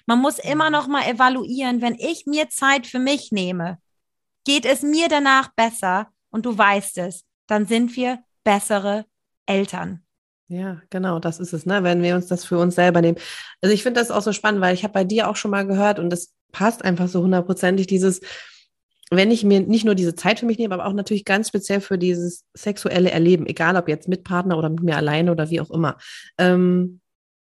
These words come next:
Speaker 2: das hat ja nicht nur darauf Auswirkungen, sondern halt wirklich auf das ganze Leben, auf... Ähm, nicht nur die Kinder, auch auf das Arbeitsthema, auf generell Entspannung, was weiß ich, Nachbarn, Familie, bla, bla, bla.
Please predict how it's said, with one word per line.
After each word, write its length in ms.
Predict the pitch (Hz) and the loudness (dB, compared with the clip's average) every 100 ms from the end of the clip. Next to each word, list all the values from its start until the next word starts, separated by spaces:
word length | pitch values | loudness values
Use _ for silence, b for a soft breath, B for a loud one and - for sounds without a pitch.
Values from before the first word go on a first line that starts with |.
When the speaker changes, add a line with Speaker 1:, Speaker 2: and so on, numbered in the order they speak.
| - | -4
Speaker 2:
das 160 | 196 | -2
hat 160 | 208 214 | 0 0
ja 80 | 208 | 0
nicht 180 | 208 208 | 0 0
nur 160 | 196 | 2
darauf 380 | 180 170 208 214 | 2 2 2 -2
Auswirkungen, 720 | - 202 220 220 226 233 233 | -4 -4 -2 -2 0 -2 0
sondern 340 | 185 202 214 | 2 2 2
halt 200 | 208 190 | 0 0
wirklich 300 | 202 196 208 | -4 -4 -6
auf 200 | - 185 | -2 -2
das 180 | - 185 | -4 -6
ganze 360 | 180 175 190 190 | -2 0 0 0
Leben, 360 | 190 214 175 | 2 2 0
auf... 360 | - 165 175 - | -2 -4 -4 -6
Ähm, 440 | 180 180 180 180 180 b b b - | 0 2 2 0 -4 b b b -4
nicht 120 | 254 | 0
nur 100 | 285 | 2
die 100 | 175 | 0
Kinder, 460 | 151 175 165 135 - | -2 0 0 0 -2
auch 180 | - 196 | -4 -4
auf 300 | - 185 175 | -2 -4 -6
das 300 | - 190 - - | -12 -14 -14 -4
Arbeitsthema, 800 | 165 180 175 175 - 165 160 156 | 0 4 2 0 -6 -6 -4 -6
auf 380 | - 190 180 - | -4 -4 -4 -8
generell 420 | 185 202 185 190 | -4 -2 0 0
Entspannung, 500 | 196 190 170 175 180 - | 0 -2 -2 0 0 -2
was 220 | 180 208 208 | -4 -4 -4
weiß 120 | 190 | -4
ich, 180 | 202 - | -4 -2
Nachbarn, 420 | 180 180 - 175 | -2 0 2 2
Familie, 420 | 180 175 180 175 | 2 2 2 0
bla, 220 | 170 170 | -4 -6
bla, 220 | 170 170 165 | -6 -6 -6
bla. 260 | 160 156 | -6 -8